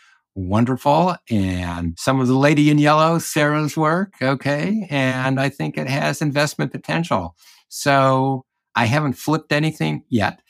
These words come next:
but I think that being in Web three is about creating, collecting, taking chances, and participating. And to me, that's very important. So it's, I s-, it, it's a seamless part of my life. At first, it was like opening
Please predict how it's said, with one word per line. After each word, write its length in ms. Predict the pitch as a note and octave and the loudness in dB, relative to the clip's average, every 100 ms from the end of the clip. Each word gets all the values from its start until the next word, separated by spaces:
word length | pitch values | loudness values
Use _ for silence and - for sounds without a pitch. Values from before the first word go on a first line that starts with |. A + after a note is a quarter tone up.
| _ _ - | _ _ -2
but 260 | C3 C3 - | 0 0 -2
I 120 | C#3 | -4
think 320 | C#3 F3 E3+ | -2 -2 -2
that 220 | D#3 D3+ | -2 -4
being 160 | - E3+ | -2 0
in 100 | D#3+ | 0
Web 180 | D3 D3 | 0 -4
three 340 | - D#3 D3 A#2 | -4 -4 -2 -4
is 260 | G#2+ G#2 | -6 -8
about 400 | G2 A#2+ G#2 G2+ F#2+ _ _ _ | -8 -8 -6 -6 -8 _ _ _
creating, 500 | - D#3 E3 F3 F3 E3+ _ _ _ | -4 0 2 2 -2 -6 _ _ _
collecting, 720 | - A#2 A#2 - C#3+ C#3+ C3 - _ _ | -6 -2 -2 0 0 0 -2 -8 _ _
taking 320 | C3 B2+ B2 | -4 -2 -4
chances, 720 | - A#2+ A#2+ B2+ C3 C3 B2 - | -2 -2 -2 -2 -2 -2 -4 -6
and 360 | G#2 G2 F#2+ | -4 -4 -4
participating. 880 | - F#2 F#2 - G2 F2+ E2 E2 G2+ - _ _ - | -6 -6 -8 -8 -10 -8 -6 -6 -8 -12 _ _ -6
And 380 | B2 B2 B2 B2+ | -2 0 0 -2
to 100 | C3+ | -2
me, 160 | E3 | -2
that's 180 | E3 D#3+ | -2 -4
very 140 | D#3+ D#3 | -4 -6
important. 580 | C3+ - E2+ E2 D2+ - _ | -6 -6 -6 -4 -8 -16 _
So 640 | - A#2 G2+ G2+ G2+ G2 - _ _ | -10 -6 -4 -2 -2 -4 -8 _ _
it's, 260 | - - - | -4 -4 0
I 80 | B2 | -2
s-, 240 | B2 - - | 0 -6 -12
it, 140 | - _ _ - - | -16 _ _ -20 -6
it's 100 | B2 | -4
a 60 | |
seamless 460 | C#3 - F#3+ E3 B2+ | 0 4 6 6 2
part 240 | - C3+ | -2 0
of 60 | B2+ | 2
my 120 | A2 | 0
life. 320 | G#2 G#2 G#2 | 0 0 0
At 100 | - | -4
first, 400 | - - F3+ E3+ | -2 2 2 2
it 40 | C3+ | -2
was 200 | A#2 G#2 | -2 -2
like 280 | A2+ G#2+ - | -2 -2 -2
opening 440 | C#3 C#3 C#3 B2 | -2 0 2 0